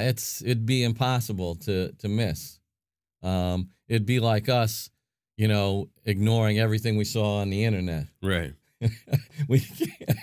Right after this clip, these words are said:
Speaker 1: we can't. <laughs> Much as we might try to avoid some things,
Speaker 2: Mm-hmm.
Speaker 1: we can't.
Speaker 2: Yeah, like, how many furniture publications were there in seventeen fifty?
Speaker 1: Yeah, his was the very first to ever occur.
Speaker 2: Right.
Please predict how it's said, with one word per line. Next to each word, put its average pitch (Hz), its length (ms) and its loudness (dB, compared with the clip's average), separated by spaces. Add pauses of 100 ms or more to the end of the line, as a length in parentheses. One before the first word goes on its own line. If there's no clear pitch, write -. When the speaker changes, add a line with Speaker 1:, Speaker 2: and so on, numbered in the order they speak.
(220)
Speaker 1:
we 147 120 4
can't. - 1080 0 (680)
<laughs> - 1200 -4
Much 151 240 4
as 151 180 2 (100)
we 160 220 4
might 151 260 4
try 147 280 4
to 131 160 2
avoid 131 540 2 (160)
some 165 500 4
things, 110 800 2
Speaker 2:
Mm-hmm. - 120 -8 (160)
Speaker 1:
we 123 160 4
can't. 120 540 2
Speaker 2:
Yeah, 104 280 2
like, 92 160 -2
how 113 180 2
many 107 240 4
furniture 104 400 0
publications 90 720 -2
were 90 200 0
there 78 300 -4 (380)
in 76 280 -6 (500)
seventeen 80 680 -6
fifty? - 540 -12
Speaker 1:
Yeah, 135 200 2 (200)
his 185 260 4
was 151 260 0
the 131 80 2
very 135 280 2
first 139 420 0
to 127 60 0
ever 117 240 0
occur. 107 500 0
Speaker 2:
Right. 87 320 -2